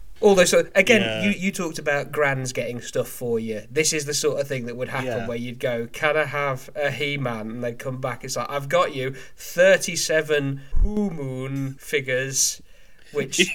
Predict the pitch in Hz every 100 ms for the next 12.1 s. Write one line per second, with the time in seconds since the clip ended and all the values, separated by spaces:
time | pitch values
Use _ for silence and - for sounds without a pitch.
0 | - - 302 131 131 131 - - - -
1 | - - - - - 175 180 170 160 156
2 | 127 - 139 135 131 131 202 170 196 180
3 | - - 190 202 220 190 202 196 185 185
4 | 175 165 151 170 165 165 160 156 147 165
5 | 165 165 165 - - - - 202 214 208
6 | - 180 170 180 208 226 - - - -
7 | - 165 160 156 143 175 170 170 - 170
8 | 151 139 143 143 143 143 160 156 147 147
9 | 139 - 165 135 139 - - - - -
10 | - - 214 254 254 - 196 208 185 -
11 | - 175 170 180 - 165 160 147 151 139